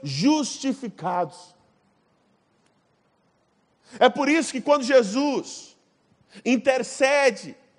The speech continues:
diante de Deus pelos seus discípulos, ele não cita nada do que eu citei. Ele não fala dos fracassos dos seus discípulos.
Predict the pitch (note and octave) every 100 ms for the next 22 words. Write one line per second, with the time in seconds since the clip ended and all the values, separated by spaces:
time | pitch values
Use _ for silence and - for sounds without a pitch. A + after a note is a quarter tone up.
0 | _ _ - D#3 B3+ C#4 - A3 C4 C4+
1 | C#4 C4 - C4 A3 - - C4+ - -
2 | - - _ _ _ _ _ _ _ _
3 | - C4+ D#4 D4+ C4+ D#4+ D#4+ C4 D#4+ E4+
4 | E4 E4 - B3+ C4 D4+ C#4+ - _ _
5 | _ _ _ _ _ _ _ - - D#4
6 | E4+ C#4+ B3+ D#4+ D#4 C4+ D#4+ C#4+ C#4 C#4+
7 | D4+ - C#4 A#3 A3+ - D4 - - -